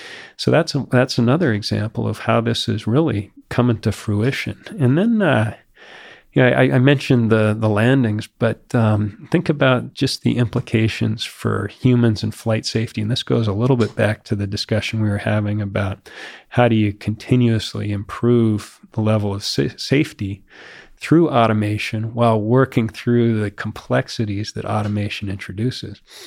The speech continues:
So one of the challenges that you have in high-performance fighter aircraft is what's called G-lock. So this is G-induced loss of consciousness. So you pull nine Gs,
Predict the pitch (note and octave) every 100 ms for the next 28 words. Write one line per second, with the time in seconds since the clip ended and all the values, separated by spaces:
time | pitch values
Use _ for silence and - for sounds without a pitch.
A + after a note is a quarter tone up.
0 | - - - B2+ C3 G3 C3+ - A#2+ A#2+
1 | A2 G#2 A#2+ A2 A2+ A#2+ A2 G2+ A2 -
2 | G#2+ A2 G2+ F#2+ - B2+ A#2+ G2 - G#2+
3 | G2 - G#2 - G#2 - G#2 - - B2
4 | G#2+ G2 - - - A#2+ - G2 - C#3+
5 | C#3 A#2+ A#2+ A2+ - A2 G#2+ - G#2 -
6 | G#2 F#2+ - - G#2+ - - - - -
7 | - D#3+ D#3 C#3 C#3 B2+ A2+ B2+ C3 B2+
8 | A#2+